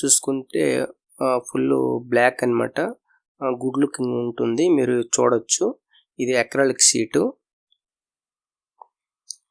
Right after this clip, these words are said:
ఇది నేను నా నేమ్‌తోనే ఉంటుంది, ఎందుకంటే నేను డిజైన్ చేయించుకున్నాను. ఇక్కడ on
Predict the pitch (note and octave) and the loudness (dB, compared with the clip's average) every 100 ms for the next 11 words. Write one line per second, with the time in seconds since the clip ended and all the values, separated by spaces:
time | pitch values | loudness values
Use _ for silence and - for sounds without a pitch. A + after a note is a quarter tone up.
0 | - B2+ B2+ B2+ B2+ B2 A#2 - - _ | -4 -2 0 2 2 0 0 -2 -8 _
1 | _ _ - C3 B2 B2+ C3 C3 B2 C3 | _ _ -2 2 4 4 4 0 0 0
2 | C3 B2 A#2+ A2+ A#2 A2+ - - C#3 A#2+ | 2 2 0 -2 -4 -4 -4 -4 -4 -4
3 | A#2+ A#2+ B2+ B2 A#2+ A#2 A2 A2+ - A2+ | -4 -6 -2 -2 -2 -2 -4 -6 -6 -2
4 | A#2+ B2 A#2 A2+ - A2 - - G#2 G#2+ | 0 0 0 -2 -2 -2 -2 -2 -2 -2
5 | D3 A#3+ _ _ _ _ _ _ _ - | -4 -6 _ _ _ _ _ _ _ -20
6 | _ _ B2+ - B2+ B2 A#2+ A#2+ | _ _ -10 -4 0 2 2 0